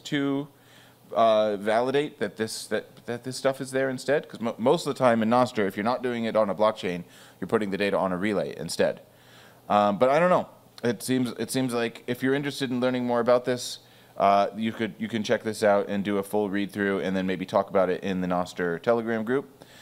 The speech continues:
Um, but just making you aware that this is one thing that somebody's trying to do,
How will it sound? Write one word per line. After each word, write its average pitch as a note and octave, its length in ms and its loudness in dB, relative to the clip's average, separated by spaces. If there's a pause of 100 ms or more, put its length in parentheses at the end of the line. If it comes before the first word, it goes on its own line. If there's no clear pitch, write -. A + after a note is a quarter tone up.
(280)
Um, A#2 500 4 (360)
but A2+ 380 2
just - 340 -4 (140)
making B2 340 0
you B2 220 0
aware D#3 440 2
that A#2 280 2 (200)
this B2 200 -2
is A#2 100 -6
one A#2+ 160 -2
thing A#2+ 160 -2
that G#2+ 100 -6
somebody's A2+ 300 -2
trying A#2 260 0
to G#2+ 80 -4
do, C#3 220 0